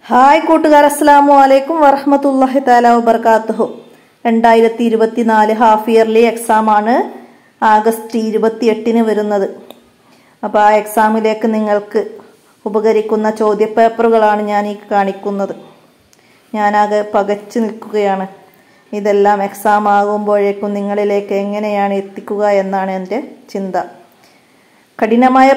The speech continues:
പരിശ്രമമുണ്ട് ഓരോ ചോദ്യപേപ്പറും നിങ്ങളിലേക്ക് എത്തിക്കാൻ. ചുരുങ്ങിയത് ഒരു ചോദ്യപേപ്പർ, ഒരു വിഷയത്തിൻ്റെ ഒരു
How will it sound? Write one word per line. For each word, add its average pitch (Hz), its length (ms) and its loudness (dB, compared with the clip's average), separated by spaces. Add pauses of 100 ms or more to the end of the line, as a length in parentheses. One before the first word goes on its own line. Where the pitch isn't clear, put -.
പരിശ്രമമുണ്ട് 240 720 0 (1200)
ഓരോ 220 180 2 (100)
ചോദ്യപേപ്പറും 214 640 0 (460)
നിങ്ങളിലേക്ക് 214 520 -2
എത്തിക്കാൻ. 208 420 -8 (920)
ചുരുങ്ങിയത് 240 580 2 (120)
ഒരു 240 200 4
ചോദ്യപേപ്പർ, 240 600 4 (1080)
ഒരു 247 140 0
വിഷയത്തിൻ്റെ 240 520 2
ഒരു 247 80 2